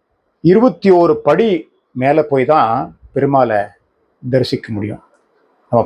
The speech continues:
படியேறி அப்படியே போறோன்றது வாழ்க்கையில முன்னேறோம்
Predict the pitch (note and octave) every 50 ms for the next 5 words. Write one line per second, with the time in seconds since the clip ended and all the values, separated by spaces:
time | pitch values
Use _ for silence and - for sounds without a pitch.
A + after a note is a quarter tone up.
0 | - C3 C#3+ D#3 E3 E3+ E3+ F3+ F#3+ G3+ G3+ A#3 A#3 A3 A3 - _ _ _ _
1 | _ B2 C3+ E3+ E3+ E3+ - D#3+ D#3 D#3 D#3+ D3+ C#3 B2+ B2+ - D#3+ D3+ C#3 C3
2 | C3 C#3+ C#3 - _ _ _ _ B2 C3 D3+ D3+ D3+ - D#3+ C#3+ C3+ A#2+ B2+ C#3+
3 | D#3 E3 E3+ F3 E3 D#3 C3+ C#3 C3+ C#3 C#3 C3 A2